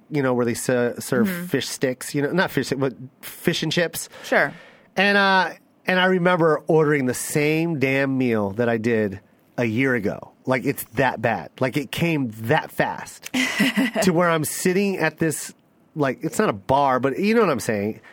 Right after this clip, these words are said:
Speaker 1: And I'm eating this fish and chip meal at the airport at Chicago O'Hare at the same place,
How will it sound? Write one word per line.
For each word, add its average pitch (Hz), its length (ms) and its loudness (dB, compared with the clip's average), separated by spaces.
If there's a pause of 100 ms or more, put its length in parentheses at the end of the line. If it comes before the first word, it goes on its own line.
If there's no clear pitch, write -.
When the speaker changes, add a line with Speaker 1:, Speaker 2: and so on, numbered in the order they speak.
(200)
Speaker 1:
And 147 100 2
I'm 143 180 0 (120)
eating 170 580 0 (680)
this 147 180 0
fish 160 300 -2
and 160 100 -2
chip - 280 -2
meal 120 480 0 (100)
at 120 180 -2
the - 120 -2 (100)
airport 139 500 2
at 113 140 -6
Chicago 139 500 0
O'Hare 117 440 -2
at 120 140 -6
the 117 60 -4
same 139 440 -2
place, 110 520 -4